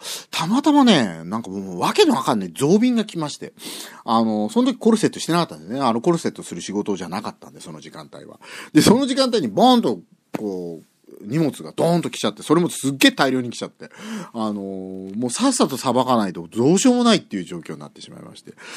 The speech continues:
で、自分のロッカーまで行ってコルセットを装着する時間もなかったんで、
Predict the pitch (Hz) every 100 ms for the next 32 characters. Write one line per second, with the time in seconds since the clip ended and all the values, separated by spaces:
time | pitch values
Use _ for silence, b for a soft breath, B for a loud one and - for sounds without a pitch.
0 | B B - 139 131 123 120 110 131 175
1 | 180 180 214 - 113 92 80 - - 170
2 | 165 - 76 - 120 123 120 - - 98
3 | 90 104 156 147 131 127 113 82 73 76
4 | 80